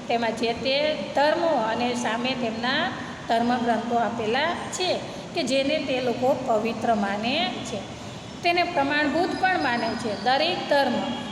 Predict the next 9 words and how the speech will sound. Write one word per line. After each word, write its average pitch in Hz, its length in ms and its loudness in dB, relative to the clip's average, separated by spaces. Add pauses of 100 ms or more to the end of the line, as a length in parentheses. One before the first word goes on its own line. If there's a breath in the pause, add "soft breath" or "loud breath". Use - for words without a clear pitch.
(120)
પોતપોતાના 294 760 2
ધર્મગ્રંથોને 254 920 2
અલૌકિક 330 840 0
કે 233 220 0
દિવ્ય 247 380 0
માને 208 440 0
છે. 190 240 -6
શા 320 360 0
માટેને? 262 560 -2